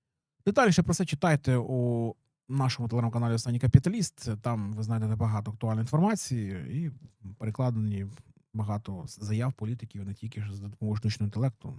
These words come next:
Дуже цікаво. Ми раді будемо бачити вас.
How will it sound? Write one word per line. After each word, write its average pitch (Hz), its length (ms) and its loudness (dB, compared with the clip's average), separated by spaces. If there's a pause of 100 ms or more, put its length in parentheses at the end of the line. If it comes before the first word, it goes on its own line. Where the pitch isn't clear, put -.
Дуже 107 260 -6
цікаво. 107 500 -16 (320)
Ми 104 240 -16
раді 101 260 -2
будемо 98 260 -4
бачити - 380 -14
вас. - 200 -20